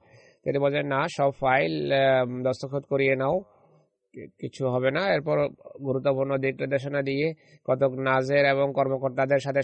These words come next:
সাক্ষাৎ করে ফিরে যান। এভাবে নিজ কর্মের মাধ্যমে বুঝিয়ে গেছেন যে কিভাবে ধর্মের সেবা করতে হয় আর, আর জীবন উৎসর্গ করার প্রকৃত মর্ম এবং অর্থ কি। মালিক মোহাম্মদ আফজল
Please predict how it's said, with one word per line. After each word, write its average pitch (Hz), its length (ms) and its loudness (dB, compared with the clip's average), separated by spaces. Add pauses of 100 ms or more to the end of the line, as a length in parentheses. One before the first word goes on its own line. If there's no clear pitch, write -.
সাক্ষাৎ 135 340 -4
করে 139 300 2 (640)
ফিরে 135 220 4
যান। 139 180 2
এভাবে 143 240 2
নিজ 135 220 -2
কর্মের 139 380 0
মাধ্যমে 135 560 -2
বুঝিয়ে 131 580 -2
গেছেন 123 420 0 (440)
যে 131 140 -4
কিভাবে 139 500 0
ধর্মের 131 360 0
সেবা 135 340 0
করতে 135 320 -2
হয় 135 160 2
আর, 135 180 4
আর 127 280 2 (160)
জীবন 139 320 0
উৎসর্গ 147 480 2
করার 139 640 4
প্রকৃত 139 440 -2
মর্ম 135 640 2
এবং 135 360 2
অর্থ 131 440 0
কি। 131 360 -4 (2500)
মালিক 135 260 0
মোহাম্মদ 143 260 0
আফজল 143 300 4